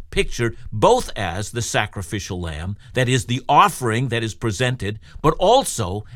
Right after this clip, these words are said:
as the high priest, the one who brings the offering. And that's the point here. He's made atonement for us.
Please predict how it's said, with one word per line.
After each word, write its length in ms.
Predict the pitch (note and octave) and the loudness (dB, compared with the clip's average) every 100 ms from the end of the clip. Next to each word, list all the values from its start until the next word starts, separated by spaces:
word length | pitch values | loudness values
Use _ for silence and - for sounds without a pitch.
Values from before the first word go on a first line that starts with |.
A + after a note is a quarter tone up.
| - | 0
as 160 | C#3+ A2+ | 2 2
the 80 | |
high 300 | B2 F3+ A#3 | 0 2 2
priest, 420 | A#3+ - D3+ C#3+ - - | 0 0 0 0 -4 -4
the 120 | B2+ C#3+ | 2 4
one 180 | E3 | 6
who 140 | D3 D#3+ | 6 4
brings 460 | B2+ D3+ F3+ F#3 | 6 6 6 4
the 120 | D3+ F#3 | 0 0
offering. 460 | F#3+ F#3+ B2+ A2+ - | 2 0 0 -2 -2
And 140 | A2+ B2 | -2 2
that's 240 | F3 F#3+ | 2 0
the 100 | - | -4
point 360 | E3+ D#3 E3 E3 | -2 0 0 0
here. 400 | F#3+ G3 F#2+ - - - - - | -2 -4 -6 -12 -20 -20 -20 -2
He's 240 | G3 G3+ | 4 4
made 240 | D3+ F#3+ G#3 | 6 6 6
atonement 560 | G#3+ E3+ A#3+ G#3 G2 | 4 4 4 2 -2
for 160 | - G#2 | -2 -4
us. 400 | D#2+ - - | -4 -8 -18